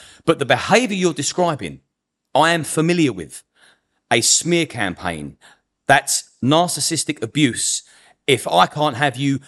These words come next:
nobody else can have you. I won't just have a fallout of you. I'll then go on to, I'll accelerate my hatred towards you by ruining you, by blacklisting you from everybody by all means necessary. And when you've got, like, a harem and a multitude of followers that cling on to your every single word,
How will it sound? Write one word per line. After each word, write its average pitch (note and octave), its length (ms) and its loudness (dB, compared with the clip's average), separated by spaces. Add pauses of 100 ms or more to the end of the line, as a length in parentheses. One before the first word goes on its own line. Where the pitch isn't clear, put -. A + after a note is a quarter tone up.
(100)
nobody C3 420 2
else A2 180 0
can F#2+ 140 -8
have G2 220 0
you. E2+ 220 -4 (120)
I A#2+ 80 6
won't D#3+ 240 0
just D3+ 160 -8
have C#3+ 120 -4
a C3 40 -8
fallout B2+ 440 0
of F#2 120 -10
you. G#2 200 -2
I'll A#2 140 0
then C3+ 200 -2
go C3 220 -2
on B2+ 220 -4
to, A2+ 320 -4 (460)
I'll B2+ 160 2
accelerate D#3 680 0
my C#3 120 -2
hatred C#3 400 -4
towards C#3 400 -2
you A#2 60 -10
by A2 180 0
ruining B2+ 560 0
you, G#2 260 -2 (380)
by A2 260 4 (120)
blacklisting D3+ 600 0
you C3+ 160 0
from C3 220 -8 (100)
everybody C3+ 500 0
by A#2 200 0
all F#3 240 0
means E3 260 -2
necessary. A2+ 560 -2
And G#2+ 100 -6
when F#3+ 120 -2
you've A#3+ 160 -4
got, F#3+ 320 0 (720)
like, C3+ 380 2
a D3 60 6
harem D3+ 680 0
and C#3 100 -4
a C3+ 40 -2
multitude C#3+ 540 0
of A#2 100 -10
followers B2+ 480 0
that - 160 -18
cling D3 180 0
on C#3 120 -2
to C3 120 -4
your C3+ 100 -2
every C3 220 -4
single A#2 280 -4
word, B2 360 0